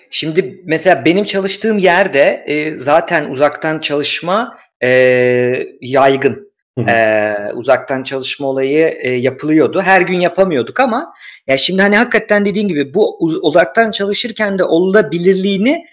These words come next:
Speaker 1: boomer'lara göstermek lazım. Hemen cümle içinde kullanayım öğrendiğimi. Şimdi neden? Çünkü ben bir anlamda da şuna seviniyorum. Bazı şeyleri denemekten zarar gelmiyor. Ya dene, çalışmıyorsa yine vazgeçebilirsin. Ee,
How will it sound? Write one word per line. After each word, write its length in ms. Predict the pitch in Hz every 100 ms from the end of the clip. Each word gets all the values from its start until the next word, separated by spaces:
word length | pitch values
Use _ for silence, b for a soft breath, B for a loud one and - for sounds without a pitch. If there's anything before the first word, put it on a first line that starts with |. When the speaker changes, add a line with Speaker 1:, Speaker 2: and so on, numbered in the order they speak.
| B _
Speaker 1:
boomer'lara 500 | 160 226 220 196 226
göstermek 640 | 240 220 - 214 208 214 175
lazım. 300 | 135 123 131
Hemen 300 | 165 160 139
cümle 260 | 151 170
içinde 280 | 165 - 165
kullanayım 440 | 170 165 156 151 131
öğrendiğimi. 680 | 117 117 113 113 127 202 294 B B _
Şimdi 380 | - 170 175 196
neden? 400 | 185 220 294 349
Çünkü 420 | - 214 277 214 B _ -
ben 260 | 160 202
bir 80 | 202
anlamda 600 | 233 226 233 233 233 226
da 60 | 247
şuna 240 | - 220
seviniyorum. 560 | 226 190 139 123 120 123
Bazı 760 | 156 208 240 202 226 190 165 _
şeyleri 520 | - 156 156 165 233 247 117
denemekten 600 | 170 190 214 - 226 214
zarar 300 | 202 196 185
gelmiyor. 540 | 180 175 143 104 95
Ya 220 | 117 -
dene, 360 | 196 226 233 339 -
çalışmıyorsa 560 | 226 247 - 214 208
yine 200 | 220 240
vazgeçebilirsin. 920 | 226 208 180 196 196 190 196 - 101 92 b b b b 127
Ee, 380 | 139 135 131